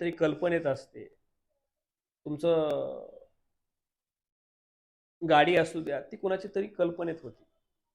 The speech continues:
कुठलं एखादं डिझाईन असू द्या, ती कुणाच्या तरी कल्पनेत होतं, हॉटेल असू द्या, ते कल्पनेत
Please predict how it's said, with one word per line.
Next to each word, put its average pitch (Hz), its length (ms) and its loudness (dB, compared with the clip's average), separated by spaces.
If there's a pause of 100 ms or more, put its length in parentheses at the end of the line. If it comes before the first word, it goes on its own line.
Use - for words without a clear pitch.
(340)
कुठलं 196 200 -2
एखादं 180 340 0
डिझाईन 156 360 2
असू 147 200 -6
द्या, 147 240 -6
ती - 640 -20
कुणाच्या 202 360 0
तरी 208 100 -4
कल्पनेत 180 600 2
होतं, - 220 -18 (840)
हॉटेल 165 280 6
असू 156 200 6
द्या, 151 160 -6
ते - 160 -10
कल्पनेत 220 540 2